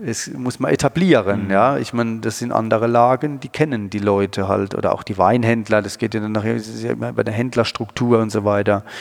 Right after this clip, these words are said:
Speaker 1: Hier muss man dann schon noch so ein paar Jahre Überzeugungsarbeit dann leisten und, ähm, aber ja, wir merken, wenn man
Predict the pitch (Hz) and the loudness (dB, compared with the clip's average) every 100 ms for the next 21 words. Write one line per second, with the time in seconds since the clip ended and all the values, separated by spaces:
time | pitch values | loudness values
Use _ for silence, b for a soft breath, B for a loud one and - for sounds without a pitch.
0 | B B - 117 110 117 - 120 120 - | B B -2 0 0 -2 -2 0 0 2
1 | 123 123 - 127 123 120 117 117 120 117 | 0 0 0 2 2 0 2 4 6 4
2 | 107 139 117 110 117 107 110 - 120 110 | 4 0 0 0 0 -2 -4 -2 0 0
3 | 113 117 113 123 127 - - 139 123 110 | -2 -2 -2 0 -2 -6 -8 -6 -6 -8
4 | B B B B B - 113 110 104 104 | B B B B B -4 2 2 2 -6
5 | 104 - _ _ _ _ _ - 107 104 | -10 -16 _ _ _ _ _ 0 4 6
6 | 104 101 - _ _ _ _ _ 254 117 | 6 2 -8 _ _ _ _ _ 0 2
7 | 104 104 104 101 101 123 110 107 104 101 | 2 0 2 0 0 -2 -2 0 -2 -4
8 | 107 | -14